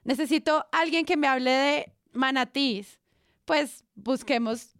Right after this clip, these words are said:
tal vez hay mujeres, tal vez hay personas trans investigando, tal vez hay hombres distintos, y siento como que también en esa diversidad de fuentes hay un trabajo de que el periodista se dé cuenta de que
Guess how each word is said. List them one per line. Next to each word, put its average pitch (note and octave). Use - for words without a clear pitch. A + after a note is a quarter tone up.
tal C4+
vez C#4+
hay B3
mujeres, G#3+
tal A#3
vez A3+
hay A3
personas G#3+
trans G#3
investigando, G3
tal A3
vez A3
hay G#3
hombres A3+
distintos, A#3
y A3+
siento G#3
como A3+
que A3+
también A3+
en G3+
esa G3
diversidad G#3+
de G3
fuentes G3+
hay G#3+
un G3
trabajo G#3+
de G#3+
que A3+
el G#3+
periodista G#3
se G#3
dé G3+
cuenta F#3+
de G3
que G#3